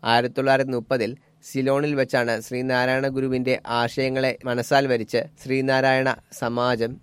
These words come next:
രൂപം കൊള്ളുന്നത്. ആയിരത്തി തൊള്ളായിരത്തി മുപ്പത്തിയെട്ടിൽ ശ്രീനാരായണ സമാജത്തിന്റെ കീഴിൽ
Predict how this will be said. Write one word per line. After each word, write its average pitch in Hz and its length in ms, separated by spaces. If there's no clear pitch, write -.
രൂപം 123 300
കൊള്ളുന്നത്. 113 400
ആയിരത്തി 113 420
തൊള്ളായിരത്തി 120 520
മുപ്പത്തിയെട്ടിൽ 113 680
ശ്രീനാരായണ 123 840
സമാജത്തിന്റെ 123 680
കീഴിൽ 110 320